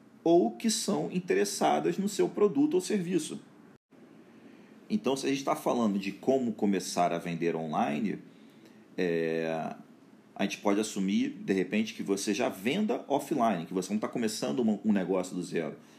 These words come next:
Se você já vende offline, como que você se comunica atualmente com seus clientes,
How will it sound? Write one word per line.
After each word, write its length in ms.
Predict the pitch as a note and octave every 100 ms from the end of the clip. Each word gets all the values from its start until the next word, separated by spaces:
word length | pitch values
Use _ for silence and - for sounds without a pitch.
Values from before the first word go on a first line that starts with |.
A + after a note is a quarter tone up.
| -
Se 120 | D3+
você 200 | D#4 F#3+
já 120 | G#3
vende 340 | - D#3+ G#3
offline, 640 | B2 - F#2 A#2 D#3 G2+ E2 - - - - - - - - - - - -
como 260 | - D#4
que 120 | D4 G#3+
você 520 | F3+ - F3 F3+ - - - -
se 220 | - - D#3
comunica 420 | F#3 D3+ E3+ D#3+
atualmente 440 | D3+ C3 B2+ B2+
com 100 | -
seus 260 | A#2 A#2+ -
clientes, 880 | - C3 A#2 C3 G3+ - A#2 -